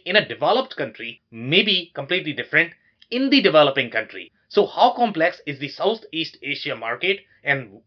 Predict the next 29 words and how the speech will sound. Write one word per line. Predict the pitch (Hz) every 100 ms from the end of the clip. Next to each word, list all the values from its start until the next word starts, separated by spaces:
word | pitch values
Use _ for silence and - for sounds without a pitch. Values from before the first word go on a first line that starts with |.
| - -
how | 175 240 -
are | 160 139
business | 143 139 170
processes | - 123 139 143 196 - _ _ _
different | 101 202 226 147 165 _ -
in | 147
this | 139 -
market? | 104 98 87 - _ _ _
In | 123
today's | 135 151 214 247
episode, | 220 147 139 131 139 -
our | 123 151 202
guest, | 127 107 143 - _ _ _ _
Bernard | 117 139 156 175 190 185 - _
Hoare, | - 240 131 156 _ _ _
shares | - 170 160 151 - _
his | 220 220 -
insights | 151 143 120 127 - _ _ _
into | 208 208 156 147 156 _
the | 117 123
nuances | 110 123 139 170 220 220 - _ _
of | 143 160
the | -
Southeast | 127 - 160 220 - _ 156 151 151
Asian | 135 135 127
market. | 107 127 135 202 202 _ _ _
He | _ 190 -
also | 185 233 247
analyzes | 156 143 139 131 120 180